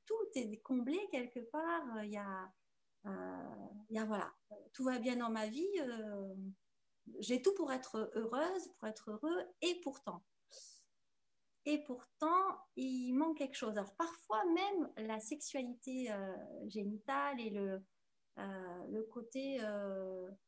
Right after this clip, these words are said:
or-, orgasme, euh, le côté, euh, charnel, euh, est comblé aussi. Voilà, euh, euh, j'ai des orgasmes, je suis bien, euh, tout va bien, euh, j'ai, j'ai tout ce qu'il faut dans ma vie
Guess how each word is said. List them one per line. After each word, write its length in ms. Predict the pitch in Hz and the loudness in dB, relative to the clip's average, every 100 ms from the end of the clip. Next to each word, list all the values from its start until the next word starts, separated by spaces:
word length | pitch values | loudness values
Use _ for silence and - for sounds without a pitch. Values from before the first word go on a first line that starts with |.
| _ - | _ -4
or-, 240 | 226 226 | -4 -2
orgasme, 800 | - 226 220 226 233 233 226 214 | -2 -2 0 0 0 -2 -2 -2
euh, 680 | 202 196 190 190 185 180 180 190 185 _ 202 | 0 0 -2 -2 -4 -6 -10 -12 -16 _ -14
le 80 | 196 | -14
côté, 500 | - 190 - 226 214 | -12 -14 -8 -2 0
euh, 280 | 190 185 185 170 _ | 0 -2 -6 -12 _
charnel, 760 | - 262 247 262 262 269 226 - _ _ _ - | 2 4 6 6 6 4 0 -6 _ _ _ -14
euh, 40 | 180 - | -10 -2
est 120 | 220 | -2
comblé 340 | - 208 196 | 2 2 2
aussi. 260 | 214 - - 523 | 0 -2 -2 0
Voilà, 220 | 285 294 392 | 0 0 0
euh, 160 | 233 185 185 _ _ _ - | 0 -2 -6 _ _ _ -10
euh, 120 | 185 190 | -6 -2
j'ai 140 | 220 | 0
des 180 | 202 185 | 0 -2
orgasmes, 540 | 180 196 240 254 196 | -2 -2 -2 -2 -4
je 100 | 180 | -4
suis 280 | 190 - - | -8 -10 -14
bien, 580 | 190 226 240 247 240 202 | -6 -4 -2 -4 -2 -4
euh, 120 | 185 180 _ _ _ | -4 -10 _ _ _
tout 100 | - | -2
va 160 | 247 175 | 2 2
bien, 560 | - 226 254 254 240 | 2 0 2 2 0
euh, 240 | 185 180 180 | 0 0 -2
j'ai, 260 | 180 170 | -2 -2
j'ai 140 | - 160 | -2 -6
tout 160 | - 480 | -2 -2
ce 60 | |
qu'il 140 | - 339 | 0 0
faut 140 | 269 | 2
dans 160 | 220 202 | 2 2
ma 140 | 185 | 0
vie 200 | 196 339 | 0 -4